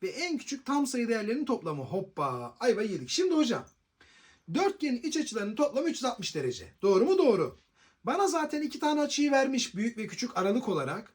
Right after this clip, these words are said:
Ben buradan bir minimum değer, bir de maksimum değer çıkartmaya çalışacağım. Şimdi A arkadaşımız seksen dörtten büyük demiş. Lakin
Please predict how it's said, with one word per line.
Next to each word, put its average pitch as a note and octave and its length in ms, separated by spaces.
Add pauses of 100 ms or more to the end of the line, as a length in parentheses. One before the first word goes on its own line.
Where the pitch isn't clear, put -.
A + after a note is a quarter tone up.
(260)
Ben E4+ 240
buradan F#3 340
bir F#3 80
minimum D4+ 380
değer, D4 320 (280)
bir D4 80
de F#4 100
maksimum D4 540
değer A3+ 220
çıkartmaya D#3+ 460
çalışacağım. B2+ 560 (580)
Şimdi E4+ 320
A G4+ 400
arkadaşımız A3+ 640
seksen D4+ 520
dörtten D#4+ 480
büyük D#4+ 260
demiş. D#3+ 340
Lakin E3 600